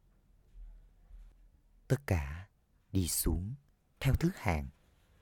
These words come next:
như thế nào. Bí mật về các đẳng cấp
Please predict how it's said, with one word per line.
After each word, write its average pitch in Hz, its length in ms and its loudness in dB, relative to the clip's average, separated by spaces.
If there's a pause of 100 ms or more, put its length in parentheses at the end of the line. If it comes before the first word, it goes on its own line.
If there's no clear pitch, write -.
như 92 280 0
thế 76 180 -4
nào. 78 360 -8 (1800)
Bí 104 140 4
mật 113 260 -2
về 71 340 -4 (420)
các - 220 -2
đẳng 67 240 -4 (160)
cấp 113 240 -2